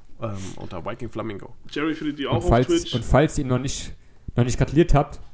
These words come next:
Speaker 3: heute ist der einundzwanzigste vierte, da hat er, da, da hat er Geburtstag. Wenn ihr das hört, gratuliert ihm.
Speaker 2: Ja, wirklich, tut das. <laughs>
Speaker 1: Schreibt ihm Nachrichten.
Speaker 3: Und
Speaker 1: Ich würde mich auch freuen, wenn ihr, wenn ihr ihm schreibt, weil er sagt mir es definitiv.
Speaker 2: Ja.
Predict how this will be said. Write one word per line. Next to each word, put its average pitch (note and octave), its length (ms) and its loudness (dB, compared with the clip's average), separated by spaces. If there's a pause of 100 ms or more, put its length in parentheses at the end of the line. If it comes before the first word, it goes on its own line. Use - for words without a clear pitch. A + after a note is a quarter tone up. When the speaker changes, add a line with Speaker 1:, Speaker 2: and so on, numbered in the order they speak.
(720)
Speaker 3:
heute B2+ 120 8
ist - 100 2
der A2 60 2
einundzwanzigste C#3 440 2
vierte, - 240 4
da C#3 80 6
hat B2 100 2
er, C3 120 4
da, B2+ 140 4
da B2+ 180 4
hat C3 100 2
er C3+ 60 6
Geburtstag. C3 680 6
Wenn B2+ 160 0
ihr B2+ 60 4
das - 180 2
hört, E3 260 8 (280)
gratuliert A#2+ 400 4
ihm. F#2 160 -6 (120)
Speaker 2:
Ja, C#3+ 200 -8 (200)
wirklich, D3+ 380 -8 (140)
tut - 160 -14
das. B2 160 -12 (280)
<laughs> G#3+ 220 0 (140)
Speaker 1:
Schreibt G3 260 -4
ihm E3 80 0
Nachrichten. D3+ 600 0
Speaker 3:
Und D3 100 -14 (800)
Speaker 1:
Ich F3 180 4
würde D#3+ 140 4
mich D3 140 0
auch C3+ 140 4
freuen, A2 220 0
wenn G#2+ 120 -4
ihr, A2 280 -6
wenn A2+ 240 -6
ihr C#3+ 260 -2
ihm A#2+ 140 -4
schreibt, - 420 -10
weil G#2+ 140 -6
er A#2+ 140 -4
sagt G#2+ 260 -4
mir A2 80 -4
es F#2+ 120 -8
definitiv. F2+ 580 -6 (340)
Speaker 2:
Ja. D3 240 -2